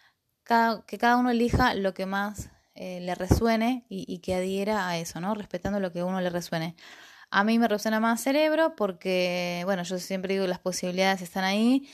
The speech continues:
El tema es si mi cerebro, si mi inconsciente me lo permite ver o no. Vos capaz que lo ves y yo no, y yo no lo veo. Entonces, ¿qué se requiere? Bueno, que mi cerebro me lo permita percibir. Por eso yo uso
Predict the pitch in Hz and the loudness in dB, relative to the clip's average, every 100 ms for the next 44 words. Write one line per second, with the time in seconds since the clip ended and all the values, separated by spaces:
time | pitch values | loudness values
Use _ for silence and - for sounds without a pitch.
0 | - _ - 170 196 208 196 185 175 175 | -20 _ -10 -2 0 0 -4 -8 -6 -4
1 | 175 170 175 180 185 196 190 175 190 185 | -6 -4 -2 0 2 2 0 -2 -4 -2
2 | 185 190 190 214 214 214 185 175 180 185 | -2 -2 -2 -2 0 0 0 -2 -2 -2
3 | 190 185 180 175 185 185 190 175 196 - | -2 -2 0 2 2 4 4 4 2 0
4 | 190 202 202 196 233 277 190 - 226 233 | -2 -2 0 2 2 0 -2 -2 2 2
5 | 185 _ _ _ 185 214 214 233 208 180 | 0 _ _ _ -4 0 4 6 4 2
6 | 202 214 214 - _ _ _ 214 220 202 | -2 -2 -4 -10 _ _ _ 0 2 2
7 | 185 185 175 160 160 - 214 180 170 - | 0 -2 -2 -2 -6 0 0 0 -4 -12
8 | _ - 170 180 170 185 190 202 175 165 | _ -6 -4 -4 -2 -2 0 -2 -2 -4
9 | 160 165 165 165 165 160 160 - 160 160 | -6 -6 -6 -6 -6 -10 -14 -12 -12 -12
10 | - 160 156 _ _ _ - - - _ | -10 -10 -10 _ _ _ -20 -20 -20 _
11 | _ - 196 196 208 202 196 196 - 196 | _ -2 0 0 -2 0 0 0 0 -2